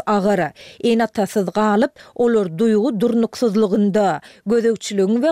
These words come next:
goldowyň bolmazlygynda kemale gelýär. Bu ýagdaý olary ýetginjeklik ýaşlarynda aşa jynsy gatnaşyklara, spirtki içgileri içmäge, göwünü çökkünlige, öz janyna kast etmek pikirlerine, irki nikah,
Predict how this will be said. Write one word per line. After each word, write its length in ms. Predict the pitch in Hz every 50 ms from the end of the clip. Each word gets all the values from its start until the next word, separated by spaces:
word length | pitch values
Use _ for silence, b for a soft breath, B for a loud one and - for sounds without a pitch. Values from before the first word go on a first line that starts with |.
| 320 208
goldowyň 560 | 240 247 240 190 180 202 196 220 269 226 185
bolmazlygynda 760 | 233 240 233 226 226 226 190 196 208 208 196 180 175 185 254
kemale 520 | - - 254 240 226 226 196 180 185 202
gelýär. 720 | 208 208 220 214 202 208 214 202 196 190 180 165 147 - B B B B
Bu 100 | B 202
ýagdaý 400 | 226 220 214 208 185 202 190 190
olary 360 | - 220 214 202 196 196 226 302
ýetginjeklik 880 | 247 214 240 233 - - 233 208 190 175 196 185 - 220 226 - 226
ýaşlarynda 720 | 214 202 202 190 - - 202 190 185 180 190 180 233 311 320 B B B B B
aşa 420 | 233 233 233 220 208 - - 294
jynsy 400 | 247 196 190 233 220 196 - 247
gatnaşyklara, 1120 | 247 - 226 214 _ - 220 214 - - - - 220 208 202 196 214 208 190 165 147 147 - b b
spirtki 600 | b - - - 254 240 226 208 - - - 294 302
içgileri 600 | - 220 - - - 254 220 196 190 190 269 -
içmäge, 800 | - - - - - 226 226 220 214 202 208 214 214 185 151 151 - B B B B
göwünü 340 | 196 220 247 240 226 220 214
çökkünlige, 880 | - - 262 226 - - 233 220 208 202 208 196 208 208 190 170 - -
öz 360 | - 226 233 247 247 202 175
janyna 440 | 185 226 220 214 208 190 190 226 302
kast 360 | - - 247 247 226 - -
etmek 400 | 233 214 - - 214 240 - _
pikirlerine, 840 | - - - 247 233 190 202 208 208 202 175 208 214 208 190 160 143 - b b b b
irki 560 | 254 247 240 226 185 - - - 285 269 233
nikah, 520 | 226 214 - - 214 214 202 190 156 151